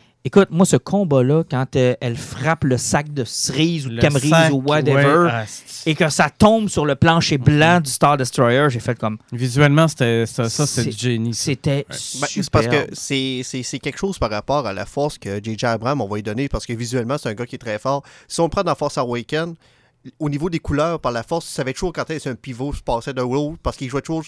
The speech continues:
Speaker 4: très fort ses couleurs, puis même dans ce, ce combat-là, t'avais un, une personnage qui était dans un, dans un contraste qui était complètement blanc, puis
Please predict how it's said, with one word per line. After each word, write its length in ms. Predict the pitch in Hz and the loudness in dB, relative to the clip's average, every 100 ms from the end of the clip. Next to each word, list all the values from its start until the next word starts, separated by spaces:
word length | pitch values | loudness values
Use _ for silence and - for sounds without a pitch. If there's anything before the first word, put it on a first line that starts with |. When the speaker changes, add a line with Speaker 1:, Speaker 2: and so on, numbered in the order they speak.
| - | -14
Speaker 4:
très 160 | - 139 | -8 -6
fort 160 | 156 151 | -4 -6
ses 100 | 139 | -8
couleurs, 280 | 131 156 | -6 -6
puis 100 | 127 | -6
même 180 | 120 180 | -4 -4
dans 100 | 156 | -6
ce, 140 | - 117 | -8 -6
ce 120 | 127 | -6
combat-là, 540 | - 127 120 127 175 - _ _ _ _ _ _ _ _ - | -2 -2 0 0 -2 -4 _ _ _ _ _ _ _ _ -4
t'avais 640 | 123 120 139 139 127 - _ - _ | -2 0 0 0 -2 -6 _ -20 _
un, 120 | 160 165 _ | 0 0 _
une 120 | 165 | -2
personnage 440 | 185 170 160 170 175 | 0 0 0 -2 -2
qui 80 | 139 | -2
était 160 | 139 | -2
dans 200 | 131 123 | 0 -2
un, 100 | 131 123 143 | -4 -6 -6
dans 100 | 127 | -2
un 60 | 123 - - _ _ - | -2 -4 -16 _ _ -6
contraste 360 | 135 160 151 | -4 -2 -4
qui 40 | - | -4
était 120 | 123 | -6
complètement 440 | 139 151 143 127 | -2 -2 0 0
blanc, 200 | 127 147 | 2 -2
puis 140 | - | -2